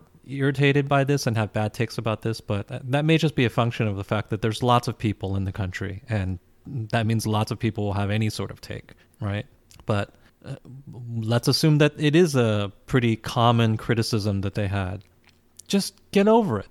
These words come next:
Here's what I would say to you. Maybe they, maybe the treatment of the baby pandas wasn't ideal, okay? Maybe they didn't take every single precaution. But,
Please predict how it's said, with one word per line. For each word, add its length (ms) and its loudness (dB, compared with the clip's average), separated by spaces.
Here's 300 4
what 120 4
I 80 6
would 160 2
say 200 0
to 120 -4
you. 260 -2
Maybe 380 6
they, 400 6
maybe 240 8
the 140 6
treatment 520 2
of 220 2
the 100 4
baby 260 6
pandas 420 4
wasn't 400 0
ideal, 560 -4
okay? 460 0
Maybe 240 2
they 100 4
didn't 180 0
take 200 -2
every 320 -2
single 300 -4
precaution. 680 -8
But, 260 0